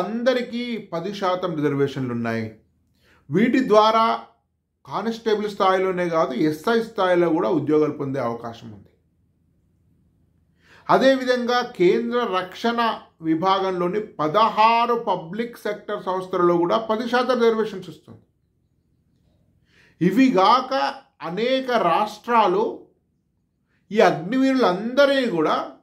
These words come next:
త-, ప్రభుత్వ ఉద్యోగాలు తీసుకుంటాయని అధికారిక ప్రకటన చేయడం జరిగింది. మరికొన్ని రాష్ట్రాల్లో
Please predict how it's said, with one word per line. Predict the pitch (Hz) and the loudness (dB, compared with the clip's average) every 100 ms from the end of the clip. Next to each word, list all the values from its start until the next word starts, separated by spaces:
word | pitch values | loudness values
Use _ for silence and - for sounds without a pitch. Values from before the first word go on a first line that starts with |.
| _ _ _ | _ _ _
త-, | 170 175 | -10 -2
ప్రభుత్వ | 180 254 - 254 247 247 240 196 | 0 0 2 4 6 4 0 -6
ఉద్యోగాలు | 175 226 226 220 208 | -2 0 0 -2 -6
తీసుకుంటాయని | 208 202 196 190 185 202 | -10 -12 -12 -6 -4 -2
అధికారిక | 240 175 226 285 269 240 190 | -2 -2 -4 -2 -2 -2 -2
ప్రకటన | 180 175 170 | -2 -4 -4
చేయడం | 156 131 120 | -4 -4 -8
జరిగింది. | 113 110 - _ _ _ _ _ _ _ _ _ _ _ _ _ _ _ _ _ _ _ _ 151 | -14 -18 -20 _ _ _ _ _ _ _ _ _ _ _ _ _ _ _ _ _ _ _ _ 2
మరికొన్ని | 233 - 277 277 | 2 4 2 4
రాష్ట్రాల్లో | 254 233 - 233 247 | 2 0 -2 -2 -2